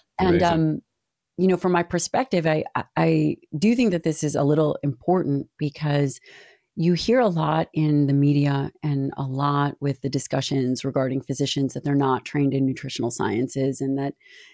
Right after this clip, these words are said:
Speaker 1: they're trained in a very algorithmic way. All of that is true. However, there are some physicians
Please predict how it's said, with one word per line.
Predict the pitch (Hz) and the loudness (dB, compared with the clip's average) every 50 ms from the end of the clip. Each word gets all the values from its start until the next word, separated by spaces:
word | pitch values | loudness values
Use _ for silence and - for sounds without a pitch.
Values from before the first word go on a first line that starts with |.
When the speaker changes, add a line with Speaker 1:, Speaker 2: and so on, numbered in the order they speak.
| _ _ - | _ _ 0
Speaker 1:
they're | 165 151 143 | 0 0 0
trained | - - - 175 165 165 160 160 156 151 151 | 0 -2 0 2 4 4 4 4 4 4 4
in | 147 147 | 2 2
a | 143 | 2
very | 135 147 143 143 147 147 - - | 2 2 2 2 2 0 0 0
algorithmic | 143 139 135 - 135 139 139 - 135 127 123 - | -2 -2 -2 -2 -2 -2 -2 0 -2 -4 -4 -2
way. | 175 185 180 151 131 143 151 - _ _ - | -2 0 0 0 -2 -6 -10 -16 _ _ -4
All | 160 165 165 | 0 0 0
of | 156 143 | 0 0
that | 151 139 | 0 -2
is | 139 135 - | -2 -4 -6
true. | - - - 302 - 131 - - - _ _ _ _ _ _ _ _ _ _ _ _ _ _ _ _ | -8 -6 -2 0 0 0 -2 -4 -8 _ _ _ _ _ _ _ _ _ _ _ _ _ _ _ _
However, | - - 180 214 254 277 233 180 156 156 151 151 - _ _ _ _ _ _ _ - | -4 0 0 2 2 2 2 0 0 0 0 -2 -6 _ _ _ _ _ _ _ -6
there | 151 175 175 175 175 | 0 0 2 2 2
are | 170 170 | 2 0
some | 160 - - 240 285 294 | 0 0 2 2 2 2
physicians | - 220 180 165 160 - - 165 160 156 156 160 156 - - | 2 0 0 0 0 0 0 0 2 2 2 2 0 -2 -8